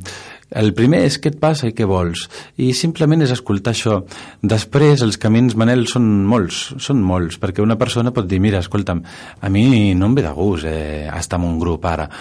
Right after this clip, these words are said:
Bueno, doncs ens atenem individualment, no? O no, «Mira, a mi jo precisament el que em ve de gust és poder compartir en un grup.» O no, «Mira, jo, per...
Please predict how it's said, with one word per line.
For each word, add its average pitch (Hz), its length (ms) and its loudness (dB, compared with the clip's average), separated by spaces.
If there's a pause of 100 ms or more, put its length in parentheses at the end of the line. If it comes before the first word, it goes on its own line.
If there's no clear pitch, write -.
(180)
Bueno, 107 300 -2
doncs 85 240 -4
ens 85 160 -6
atenem 95 300 -2
individualment, 87 680 -2
no? 104 160 -4
O 117 100 -6
no, 151 140 2
«Mira, 151 160 0
a 95 80 -2
mi 123 160 2
jo 131 80 2
precisament 127 400 2
el 135 100 4
que 123 140 2
em 123 80 2
ve 127 60 4
de 120 100 2
gust 139 160 2
és 147 80 -10
poder 117 180 -2
compartir 90 460 -4
en 80 80 -4
un 87 80 -2
grup.» 101 240 0 (440)
O 113 120 2
no, 139 160 4
«Mira, 117 240 4
jo, 123 160 2
per... 131 160 -2